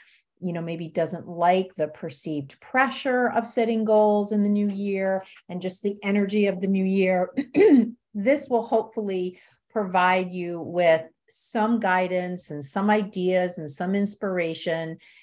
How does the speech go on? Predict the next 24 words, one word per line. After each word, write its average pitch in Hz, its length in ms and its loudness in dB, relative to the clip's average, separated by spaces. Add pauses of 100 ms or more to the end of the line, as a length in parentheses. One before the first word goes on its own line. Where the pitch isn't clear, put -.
(120)
you 190 80 -2
know, 185 140 2
regardless 202 840 0
of 175 140 -4
where 180 160 -2
you 170 260 -2
are 156 340 0
on 151 220 -8
that 143 200 -8
spectrum. 135 800 -8
And 208 300 4
notice 294 400 2
I, 403 300 -2
I 220 80 2
really 233 480 0
didn't 220 360 -2
use 196 260 -6
the 190 120 -4
word, 175 520 -2 (400)
um, 151 540 0 (840)
God, 156 260 -8
what 170 140 -4
is 160 140 -8
it? 135 260 -8